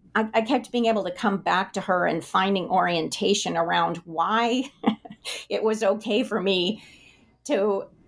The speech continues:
kind of continue have my attention pulled in these really co-, often completely nondescript places, just like a little, a little piece of street terrace, <laughs> which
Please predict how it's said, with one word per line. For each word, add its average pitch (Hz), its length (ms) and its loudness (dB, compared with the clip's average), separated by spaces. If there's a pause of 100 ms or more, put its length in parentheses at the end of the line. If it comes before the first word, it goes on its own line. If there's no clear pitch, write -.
(200)
kind 294 140 2
of 220 140 -4
continue 294 560 0
have 240 240 2
my 233 120 2
attention 202 580 0
pulled 240 380 0
in 202 200 -2
these 220 360 -2 (260)
really 247 400 0
co-, - 220 -4
often 233 320 0
completely 262 720 0
nondescript 165 680 0
places, - 540 -4
just 214 300 0
like 196 160 4
a 165 40 -6
little, 262 380 0 (160)
a 190 80 2
little 269 200 2
piece 269 220 -2
of 190 80 -4
street 180 300 0
terrace, - 520 -2 (320)
<laughs> - 320 2
which - 560 2